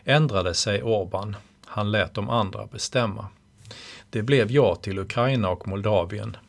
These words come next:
Men det betyder inte att länderna är medlemmar i E U på en gång. Först ska ledarna i E U komma överens om regler för hur de nya länderna ska bli medlemmar.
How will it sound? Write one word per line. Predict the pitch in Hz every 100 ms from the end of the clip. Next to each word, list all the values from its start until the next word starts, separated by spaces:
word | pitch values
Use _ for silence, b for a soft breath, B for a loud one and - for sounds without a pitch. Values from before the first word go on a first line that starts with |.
| _ B B B B
Men | 120 113
det | 110 107
betyder | 98 - 156 113 110
inte | 160 147 - 151
att | 196 160
länderna | 156 131 104 101 98 104
är | 101
medlemmar | 104 113 104 95 92 92 95
i | 107
E | 110 110 110
U | 104 92 -
på | 104
en | 101 98
gång. | 98 151 110 107 B B B B B B B B
Först | - 135 98 - -
ska | - - 165
ledarna | 160 151 107 98 98
i | 98 104 110 117
E |
U | 95 92
komma | - 98 98
överens | 113 123 95 92 -
om | 117 110
regler | 113 156 101 95 90 - -
för | 120 104
hur | 110
de | 110 104
nya | 110 110 98
länderna | 117 101 90 90 90
ska | - 98
bli | 101
medlemmar. | 98 110 113 95 87 95